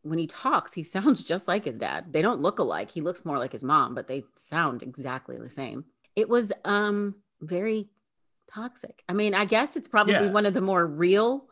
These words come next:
Speaker 1: relationship movies out there, but if I wanted toxic, I guess I could go back to an ex.
Speaker 2: <laughs> Yeah, yeah. It, it looks very intense. It's like,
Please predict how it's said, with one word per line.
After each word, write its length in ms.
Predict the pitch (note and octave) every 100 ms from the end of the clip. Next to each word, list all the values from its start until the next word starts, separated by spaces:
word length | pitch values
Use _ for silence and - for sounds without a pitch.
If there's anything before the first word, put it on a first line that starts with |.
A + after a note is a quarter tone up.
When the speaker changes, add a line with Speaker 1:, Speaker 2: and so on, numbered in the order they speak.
| _ _ _
Speaker 1:
relationship 640 | - A3 F#3+ - G3+ F#3+ F3
movies 340 | F3 F#3+ G3
out 220 | E3+ G3+
there, 220 | - D#4+ E4
but 240 | G#3+ F#3+
if 140 | G3+ G3
I 140 | G#3+ A3 -
wanted 380 | - G#3 A3+ G#3 - _ _ _ _
toxic, 440 | G#3 A3+ - F#3+ -
I 120 | F3
guess 200 | G3 G3
I 80 | G3
could 160 | F#3
go 120 | F3+
back 180 | G3 G3
to 100 | -
an 100 | F#3
ex. 440 | G3+ C4 - - - _ _ _
Speaker 2:
<laughs> 320 | _ _ -
Yeah, 180 | A#2+ A#2+ - - -
yeah. 240 | - - - _ _
It, 180 | F3 E3
it 100 | F3+
looks 280 | F3+ C#4 -
very 340 | D#3 F#3 D3
intense. 460 | A#2 G#2 G#2 F#2 -
It's 160 | C3
like, 260 | C3 B2 -